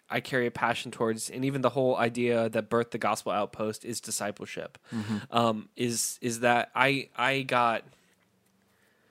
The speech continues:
Speaker 1: how, there's multiple ways I can say this. One of them is more diplomatic. I got, and I'm <laughs> not gonna choose the diplomatic one because that's what we do. Um,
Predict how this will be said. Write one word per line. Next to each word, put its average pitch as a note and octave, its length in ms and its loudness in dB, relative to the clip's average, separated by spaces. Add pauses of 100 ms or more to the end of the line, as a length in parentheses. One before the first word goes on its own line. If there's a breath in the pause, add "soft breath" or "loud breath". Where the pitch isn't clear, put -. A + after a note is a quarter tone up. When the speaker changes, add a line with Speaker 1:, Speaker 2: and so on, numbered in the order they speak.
(1200)
Speaker 1:
how, C3+ 380 -4 (520)
there's C#3 220 -6
multiple D3 460 -4
ways B2+ 260 0
I A#2+ 60 2
can A#2 180 -10
say C3 220 0
this. C3 260 -6
One B2 140 -2
of B2 100 -4
them B2 160 -4
is A#2+ 120 -6
more A#2+ 160 2
diplomatic. A#2 680 -2 (480 loud breath)
I C3+ 200 2
got, C3 420 2 (300)
and A#2+ 180 -6
I'm A#2 200 -6
<laughs> B2 80 -8
not C#3 220 -4
gonna B2 160 -4
choose B2 220 -4
the B2+ 100 -4
diplomatic A2+ 540 -2
one B2 160 0
because A#2 320 -6
that's A2 260 -2
what A2+ 140 0
we B2+ 80 -4
do. D#3+ 240 0 (340 loud breath)
Um, A#2+ 480 4